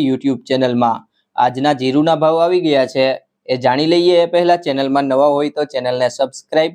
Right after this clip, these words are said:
કરી લેજો અને બાજુમાં રહેલા ઘંટડી બટનને પણ દબાવી દેજો, જેથી તમને દરરોજના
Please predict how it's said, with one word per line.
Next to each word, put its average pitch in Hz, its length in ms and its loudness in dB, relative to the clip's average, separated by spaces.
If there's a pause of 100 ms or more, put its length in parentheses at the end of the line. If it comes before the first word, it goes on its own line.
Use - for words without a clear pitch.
(120)
કરી 131 200 -2
લેજો 123 320 0 (160)
અને 135 180 -2
બાજુમાં 143 460 0
રહેલા 170 280 2
ઘંટડી 139 400 -4
બટનને 127 420 -4
પણ 160 220 -2
દબાવી 123 360 0
દેજો, 120 240 0 (500)
જેથી 180 300 0
તમને 190 260 2
દરરોજના 143 480 0